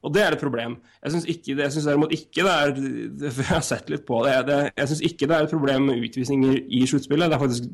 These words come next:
det går faktisk opp. I, men altså, det, de, altså, de hever, de lar noe gå mer, men altså, utvisning, utvisningsminutter i seg selv går opp i sluttspillet. Så der, men, kan man alltid ta diskusjonen på om det er da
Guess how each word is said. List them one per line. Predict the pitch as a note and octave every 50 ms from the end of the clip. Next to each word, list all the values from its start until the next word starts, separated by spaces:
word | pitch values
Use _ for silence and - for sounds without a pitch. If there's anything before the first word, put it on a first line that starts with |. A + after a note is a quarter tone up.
| C3 C3
det | C#3 C#3
går | B2+ C3 B2
faktisk | B2+ B2 A#2 G#2+ - -
opp. | D#3+ E3 - - - - - - - - - _ _ _ _ _ _ _ _ _ _
I, | - C3+ C#3+ C#3+ C#3 C#3 C3+ C3+ C3+ C3 B2+
men | A2+ B2+ C3 C3
altså, | C3 B2+ D3
det, | C3+ B2+ B2+ B2 B2+ B2+ B2+
de, | B2 B2+ B2+ B2
altså, | - C3 C3 C#3
de | C3 C#3 C#3 B2+ A#2 A2
hever, | C#3+ C3 A2+ A2 G#2 A2+ B2 B2+ C3 - - -
de | - - A#2 - C#3 - - - C3 C3
lar | C3+ C3 C3
noe | C3 B2+ B2 B2 A#2+ A#2+ A#2
gå | C3 C3+
mer, | C#3 D#3+ F3+ F#3 F3+ E3
men | D3+ D3
altså, | C#3+ - D3
utvisning, | C3 - A#2+ A#2+ B2+ B2+ B2+ -
utvisningsminutter | - - A2+ B2 B2 A#2 A#2+ A#2+ B2 C3 B2+ B2+ C#3 C3+
i | C3+ C3
seg | C3 C#3 -
selv | - D#3+ E3 D#3+ C3
går | B2 B2 B2 -
opp | A#2+ A2+ - - -
i | - A2+ G#2+
sluttspillet. | B2+ G#2+ - - G2 G2+ G#2+ - - - - - - - - _
Så | - - C3+
der, | C3 C3 C3 C3+
men, | C#3 C#3 C3+ B2 A#2+ -
kan | - - C3 B2
man | B2 B2+
alltid | - G2 A2+ A2 B2+
ta | A#2 B2
diskusjonen | A#2+ A#2+ A#2+ B2 A#2 A#2 G#2+ G#2+ G2+
på | G2+ B2 A#2+ A2+ A#2
om | A#2 A#2 A2+
det | A#2 A2+
er | G#2+ A2
da | A2 A2